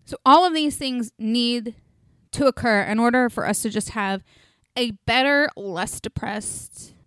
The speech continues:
country. And even though, like I said, even it, say if we did have all of these things, even if we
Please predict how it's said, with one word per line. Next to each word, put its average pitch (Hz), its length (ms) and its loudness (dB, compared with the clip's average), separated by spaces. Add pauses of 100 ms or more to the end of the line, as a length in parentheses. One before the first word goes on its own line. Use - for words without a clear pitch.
(120)
country. - 680 -4 (1300)
And 226 560 -2
even 302 260 0
though, 294 140 0
like 247 240 -2
I 220 60 -4
said, 233 460 -4 (840)
even 269 280 -12
it, - 200 -12
say 277 200 -8
if 269 140 -10
we 254 100 -8
did 269 160 -12
have 269 180 -14
all 185 180 -10
of 185 100 -14
these 180 180 -10
things, 175 280 -14
even 214 140 -10
if 240 100 -12
we 294 100 -10